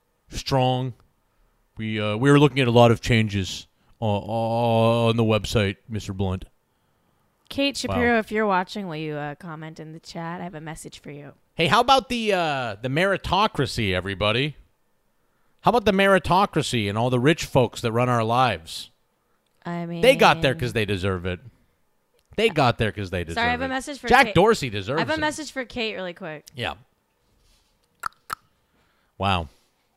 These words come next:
Speaker 1: Is that, you know, from what's it called? Okay, we won't even talk about it. Okay, what else do we have here? I do have some more stuff. Oh, yeah, Ayanna Pressley. This is good news, actually. Ayanna Pressley, uh, uh, it's another one of these, uh, uh, primary challenges from the left.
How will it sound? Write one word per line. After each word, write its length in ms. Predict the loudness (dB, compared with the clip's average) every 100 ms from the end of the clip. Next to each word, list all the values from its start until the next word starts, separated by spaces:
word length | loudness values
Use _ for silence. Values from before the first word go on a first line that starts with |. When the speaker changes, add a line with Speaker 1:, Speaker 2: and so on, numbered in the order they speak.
| _
Speaker 1:
Is 140 | -10
that, 180 | -8 -8 -10
you 100 | -8
know, 120 | -8
from 160 | -10 -10
what's 160 | -10
it 80 | -8
called? 260 | -6 -6 -8 _ _ _ _ _ _ _ _ -16
Okay, 240 | -16 -16 -18
we 80 | -10
won't 120 | -8 -8
even 100 | -10
talk 140 | -14
about 180 | -14 -18
it. 40 | _ _ -20 -20 -14 -14 -16 _ -14 _
Okay, 720 | -4 -2 -2 -6 -8 -6 -6 -6
what 180 | -4
else 160 | -2 -4
do 100 | -4
we 80 | -4
have 240 | -4 -4
here? 140 | -4 -2
I 80 |
do 100 | 0
have 140 | -2 -2
some 100 | -6
more 180 | -4 -6
stuff. 320 | -6 -6 -4 2
Oh, 60 |
yeah, 220 | 4 6
Ayanna 440 | 4 2 2 2 2
Pressley. 380 | 2 2 0 0
This 240 | -2 0
is 180 | -2 0
good 220 | -2 -2
news, 300 | -4 -4 -4
actually. 400 | -8 -8 -10 -8
Ayanna 420 | -6 -4 -4 -6
Pressley, 640 | -2 -2 -2 -4 -4 -4 -4
uh, 220 | -4 -4
uh, 180 | -4 -4 -6 -20 -10
it's 120 | -4
another 220 | 2 2
one 200 | 2 0
of 80 | -2
these, 340 | -2 -4 -2
uh, 220 | 0 0 -2
uh, 240 | -2 -2
primary 460 | 0 -2 0 -2 -2
challenges 560 | -2 -2 -4 -4 -8
from 160 | -6 -4
the 80 | 0
left. 420 | 2 2 0